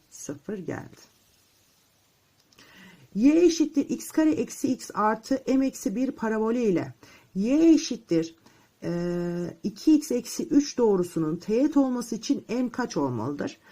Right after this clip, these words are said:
Hemen bunları ortak çözüyorum. X kare eksi x artı m eksi biri iki x eksi üç eşitliyorum. X kare eksi üç x artı m artı iki eşittir sıfır. O zaman delta teğet olduğu için delta, deltası ne olmak zorunda? Sıfır olmak zorunda.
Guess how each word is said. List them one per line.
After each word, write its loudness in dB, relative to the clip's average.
Hemen 4
bunları 4
ortak 2
çözüyorum. 0
X -8
kare 4
eksi -4
x -6
artı -2
m 0
eksi -4
biri -2
iki -6
x -8
eksi -4
üç -4
eşitliyorum. -4
X -6
kare 2
eksi -4
üç -4
x -8
artı -2
m -2
artı -4
iki -8
eşittir -4
sıfır. -8
O 0
zaman 2
delta 2
teğet -2
olduğu 2
için -4
delta, -2
deltası -2
ne -4
olmak -4
zorunda? 0
Sıfır -4
olmak -4
zorunda. -6